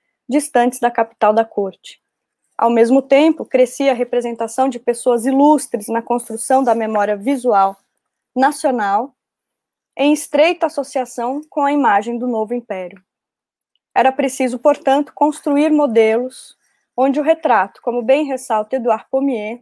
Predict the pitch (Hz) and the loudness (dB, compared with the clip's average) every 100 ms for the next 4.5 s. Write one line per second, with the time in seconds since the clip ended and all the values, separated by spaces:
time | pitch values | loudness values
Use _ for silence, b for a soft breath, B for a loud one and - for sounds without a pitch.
0 | _ 247 294 285 277 285 285 269 254 254 | _ -2 2 2 2 0 -2 -2 -4 -8
1 | 277 262 - 226 254 226 226 - 254 285 | -8 -10 -6 -2 -2 -4 -8 -12 -12 -14
2 | _ 247 254 - 277 233 226 214 240 262 | _ -12 -10 -4 0 2 2 0 -2 -2
3 | 247 247 226 202 202 202 214 262 294 302 | 2 2 2 0 -2 -4 0 0 -2 -6
4 | 262 - 214 214 | -8 -6 -8 -8